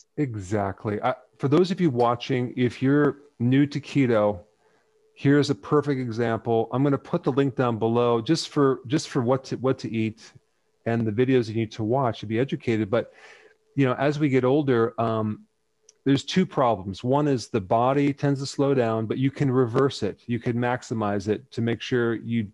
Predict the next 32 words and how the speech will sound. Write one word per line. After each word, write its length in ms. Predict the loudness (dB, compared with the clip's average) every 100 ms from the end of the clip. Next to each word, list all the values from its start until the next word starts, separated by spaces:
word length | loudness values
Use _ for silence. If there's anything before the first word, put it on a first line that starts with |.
| _
doesn't 340 | 0 0 -2 -6 _
slow 280 | -10 -4 -2
down. 340 | 0 -2 -4 -8 -18 -20 _
And 120 | 0
also 640 | 0 0 0 2 2 0 -8 _ _ _ _
your 180 | -2 -2
cognitive 580 | 0 0 2 2 -2 -2
function, 640 | -4 -4 -6 -6 -6 -8 _ -4
you're 220 | -2 -2
sharp. 560 | -2 0 2 0 -4 -4
You're 160 | 0
like, 340 | 2 0 -2 -12 -20 _ _ -18 -18 _
there's 160 | -4 -2
so 400 | -6 -2 2 4
many 160 | 2
people 480 | 2 -2 -2 0 0
that 220 | 0 0 -2
even 240 | -2 0
in 80 | 2
their 120 | 0
seventies 580 | -2 0 0 0 -4 -2
that 80 | -2
are 80 | -2
just 220 | -4 -4
kind 180 | -2 -2
of 80 |
mentally 760 | 0 0 -2 -2 0 0 0 -4 _ _ _
losing 560 | 0 4 4 2 0 0
it, 140 | -2 -4
unfortunately, 880 | -6 0 0 0 -2 -2 -2 -4 -8 -6
completely 800 | -4 -4 -8 0 4 4 4 2
unnecessary. 840 | 0 -4 -4 -6 -4 -2 -2 -4